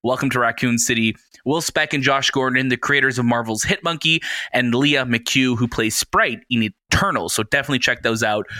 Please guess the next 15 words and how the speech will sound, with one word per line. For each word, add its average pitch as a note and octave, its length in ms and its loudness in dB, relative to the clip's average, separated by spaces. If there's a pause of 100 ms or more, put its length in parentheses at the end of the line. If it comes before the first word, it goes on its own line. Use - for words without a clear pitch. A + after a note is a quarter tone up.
(220)
While F#3 200 0
you're A3 140 2
on G#3+ 120 2
our G3+ 100 2
feed, G3 320 0 (420)
listen B3+ 420 2
to G#3+ 140 2
all D#3+ 160 2
of C3+ 60 -2
our C#3 100 2
new B2+ 160 2
reviews. A#2+ 540 2
We F#3 180 0
dropped E3 420 -2
a C3 160 -2